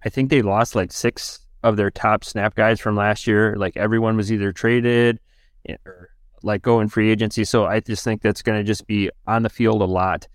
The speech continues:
And I can see Michael Hoyt with his, um, A D P of one oh five smashing that right now. Um, he plays next to Aaron Donald, so obviously Donald's gonna draw a lot of attention to him. Um,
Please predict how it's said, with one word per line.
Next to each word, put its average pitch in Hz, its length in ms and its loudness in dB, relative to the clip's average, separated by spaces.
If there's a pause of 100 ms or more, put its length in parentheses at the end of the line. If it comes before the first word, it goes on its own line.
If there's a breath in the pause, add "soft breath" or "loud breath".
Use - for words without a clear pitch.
(380)
And 104 140 -4
I 110 80 0
can 117 120 -6
see 117 160 -2
Michael 110 300 2
Hoyt 110 340 0
with 110 200 -2
his, 101 280 -2 (120)
um, 95 320 -10 (180)
A 123 100 -2
D 117 80 0
P 117 180 0
of 98 120 2
one 107 160 0
oh 101 100 0
five 101 420 -2 (260)
smashing 110 760 -2 (220)
that 104 180 0
right 95 180 -4
now. 98 260 -4 (340 soft breath)
Um, 87 320 -4
he 127 100 -4
plays 120 240 0
next 117 180 -2
to - 80 -4
Aaron 117 200 2
Donald, 110 340 2
so 107 280 2
obviously 107 420 -2
Donald's 107 320 0
gonna 107 160 0
draw 104 220 4
a - 20 4
lot 98 160 0
of 90 80 -4
attention 127 400 -2
to 120 200 -2
him. 117 300 0 (380 soft breath)
Um, 87 260 -6